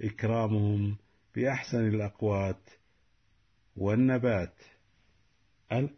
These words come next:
ألم تر أن الله أنزل من السماء ماء فتصبح الأرض مخضرة؟ إن الله لطيف خبير.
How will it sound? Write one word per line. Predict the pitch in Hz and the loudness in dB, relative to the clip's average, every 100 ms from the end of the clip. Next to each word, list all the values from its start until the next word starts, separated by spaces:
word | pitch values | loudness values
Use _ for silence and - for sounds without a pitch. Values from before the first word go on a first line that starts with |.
| - | -2
ألم | 139 156 | 0 2
تر | 147 147 127 104 | 0 0 2 2
أن | 101 | 2
الله | 101 101 101 95 98 | 2 2 2 0 2
أنزل | 104 95 95 90 | 2 2 0 0
من | 90 95 | 0 0
السماء | 95 - 92 98 98 92 | -2 -4 -2 0 0 -2
ماء | 92 101 92 85 80 - _ _ _ - | 0 -2 -2 -6 -8 -16 _ _ _ -6
فتصبح | 101 113 117 - 101 95 | -4 -2 -2 -2 -4 0
الأرض | 113 101 95 117 123 117 | 0 0 -2 -2 0 2
مخضرة؟ | 110 104 104 113 131 120 104 82 - _ _ _ - | 2 0 0 2 2 0 0 -2 -8 _ _ _ -6
إن | 113 143 147 143 | -2 0 2 0
الله | 127 120 120 117 107 107 | 2 2 2 2 2 2
لطيف | 101 98 104 110 113 127 131 127 | 0 0 0 2 2 2 2 0
خبير. | - 120 117 104 80 | 0 0 2 2 0